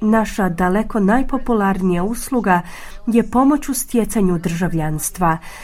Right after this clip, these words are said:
Nakon toga slijede savjetodavne usluge koje variraju između stjecanja prava na boravak u zemlji, državljanstva ili kupnju nekretnina, zaključila je Dyson.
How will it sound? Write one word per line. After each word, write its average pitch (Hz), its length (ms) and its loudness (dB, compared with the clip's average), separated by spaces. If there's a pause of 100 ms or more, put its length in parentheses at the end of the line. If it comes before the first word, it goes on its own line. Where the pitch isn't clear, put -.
(180)
Nakon 175 340 0
toga 214 260 2
slijede 240 440 0
savjetodavne 214 800 0
usluge 226 480 -2
koje 214 240 0
variraju 202 580 2
između 196 380 0
stjecanja 175 600 -2
prava 175 400 0
na 202 140 0
boravak 165 520 -2
u 190 60 0
zemlji, 190 540 2 (420)
državljanstva 208 1040 0
ili 226 340 0
kupnju 220 520 0
nekretnina, 190 960 0 (180)
zaključila 190 720 -2
je 165 80 0
Dyson. 160 640 -2